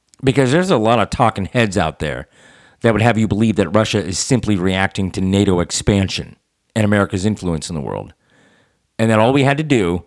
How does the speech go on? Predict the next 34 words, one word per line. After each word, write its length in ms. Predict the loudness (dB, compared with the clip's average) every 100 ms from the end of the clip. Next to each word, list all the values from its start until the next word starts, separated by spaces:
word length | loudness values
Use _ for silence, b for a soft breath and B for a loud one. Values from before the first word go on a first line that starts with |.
| _ _
was 140 | -2
acquiesce 800 | 2 2 2 2 2 -2 -6 -12 -16 _
to 40 | -4
Putin's 380 | 0 0 -2 -2
demands 580 | 0 2 0 -4 -8 B B B
that 120 | -2
we 140 | 2
agree 280 | 2 2 -2
to 140 | 0 -2
never 340 | 0 0 2
allow 320 | 2 4 2
nato 300 | 2 2 2
membership 500 | 2 0 -2 -2 -4
for 140 | -4 -4
Ukraine. 640 | -4 -4 -4 -4 -6 -18 _ _ _ _ _ _ _ _ _
You 80 | -4
know, 240 | -2 -2 -2
it, 280 | -2 -2 -2
there 100 | 0
was 120 | 0
a 60 | 0
couple 240 | 0 2
of 80 | 2
jackwagons, 680 | 2 0 2 0 0 -4 -8 B B
and 120 | 0
they've 180 | 2 2
been 120 | 2
on 180 | 2 2
here 200 | 2 0
and 140 | 0
there 240 | 0 -2 -2
on 140 | -4
Fox 340 | -4 -4 -4 -4
News. 380 | -6 -6 -8